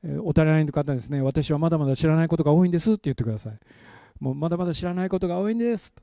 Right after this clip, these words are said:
ね。そうするとですね、偏見から解放されますね。あ、相手から学ぼう。ね。知らないことを、あ、教えてもらおう。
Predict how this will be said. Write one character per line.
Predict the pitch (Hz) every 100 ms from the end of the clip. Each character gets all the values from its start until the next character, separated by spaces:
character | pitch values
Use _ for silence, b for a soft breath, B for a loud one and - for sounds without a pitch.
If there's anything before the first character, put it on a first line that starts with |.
| b b _ -
ね。 | 220 202 208 190 b b b
そ | - 277
う | 269
す |
る | 285
と | 285
で | 269 208
す | 202
ね、 |
偏 | 175 196 202
見 | 208
か | 196
ら | 185
解 | 185 185
放 | 180 170
さ | 170
れ | 147
ま | 139
す | 139
ね。 | 170 226 247 b b -
あ、 | 175 185 254 _ 392 381
相 | 208
手 | 220
か | 196
ら | 170
学 | 170 185 196
ぼ | 208 170
う。 | - - _ 175
ね。 | 196 180 -
知 | -
ら | 180
な | 175 170
い |
こ | 170
と | 165 160
を、 | 135 b b b
あ、 | 170 175 285 254
教 | 180 208
え |
て | 202
も | 196
ら | 196 196
お | 175
う。 | 127